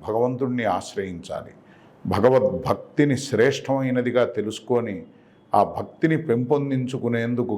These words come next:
కావలసినటువంటి సద్విషయాలను మనం సదా గ్రహించాలి. జన్మాష్టమి శుభ సందర్భంగా శ్రీకృష్ణుడి గురించి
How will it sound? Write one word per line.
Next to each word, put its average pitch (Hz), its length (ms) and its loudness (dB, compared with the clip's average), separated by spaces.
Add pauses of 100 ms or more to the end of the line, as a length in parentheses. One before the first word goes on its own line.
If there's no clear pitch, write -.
(100)
కావలసినటువంటి 110 840 0
సద్విషయాలను 123 1120 0
మనం 107 140 -6 (120)
సదా 98 220 0 (140)
గ్రహించాలి. 85 600 -8 (640)
జన్మాష్టమి 117 880 2 (460)
శుభ 110 160 2 (120)
సందర్భంగా 104 760 0 (760)
శ్రీకృష్ణుడి 117 760 2
గురించి 110 420 -4